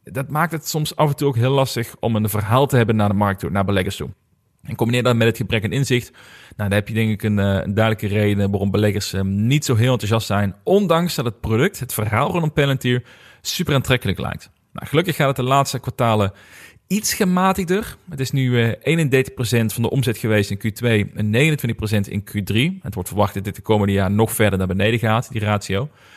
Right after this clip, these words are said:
Maar het is nog steeds veel en veel te hoog. En dat is iets wat echt serieus pijn doet aan het rendement. Het tweede issue is het feit dat het bedrijf al bijna twintig jaar bestaat en nog nooit winst heeft gemaakt.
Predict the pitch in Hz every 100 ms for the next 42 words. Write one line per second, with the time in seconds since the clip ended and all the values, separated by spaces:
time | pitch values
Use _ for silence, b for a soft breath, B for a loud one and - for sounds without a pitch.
0 | B B 107 127 131 117 - - 113 110
1 | - - 104 101 98 95 90 87 87 -
2 | - _ _ - 107 120 - 135 113 -
3 | 135 143 - 139 131 123 117 - 113 113
4 | 101 - 95 95 92 87 78 67 - _
5 | _ _ _ _ _ _ - 185 208 202
6 | - 208 240 - _ - 131 131 143 139
7 | 135 131 123 110 117 117 113 - 107 95
8 | 101 101 98 - 208 214 123 101 - 131
9 | 156 175 - 127 117 110 117 117 113 131
10 | 156 80 - - 67 -